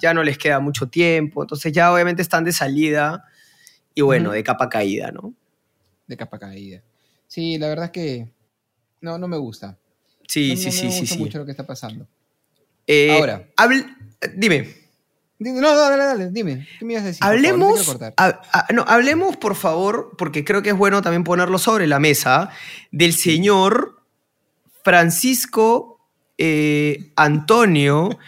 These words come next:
Speaker 2: <laughs>
Speaker 1: Gustavo, eh,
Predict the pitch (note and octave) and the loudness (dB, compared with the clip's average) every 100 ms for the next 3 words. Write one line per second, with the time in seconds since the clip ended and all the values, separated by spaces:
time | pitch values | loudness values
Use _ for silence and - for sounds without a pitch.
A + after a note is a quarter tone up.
0 | - _ _ _ - D#3 G#3+ G#3 G3+ E3+ | -16 _ _ _ 0 0 2 4 6 8
1 | D3 C#3 D3 E3 - - _ _ _ _ | 6 6 4 0 -8 -20 _ _ _ _
2 | _ - D#3 C#3+ C#3+ C#3+ C#3 C#3 | _ -4 0 2 2 2 2 0